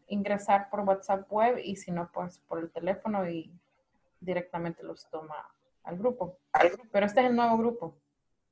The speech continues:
Okay, so everybody has to access this one. Bueno,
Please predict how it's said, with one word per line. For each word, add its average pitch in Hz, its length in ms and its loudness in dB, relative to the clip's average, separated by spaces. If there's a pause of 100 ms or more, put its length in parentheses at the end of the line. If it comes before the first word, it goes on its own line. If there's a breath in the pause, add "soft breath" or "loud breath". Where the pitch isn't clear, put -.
(520)
Okay, 196 360 -6
so - 120 -12
everybody 214 400 4
has 208 180 -2
to 202 60 0
access 180 280 -4
this - 200 2
one. 185 200 -10 (2000 soft breath)
Bueno, 196 420 2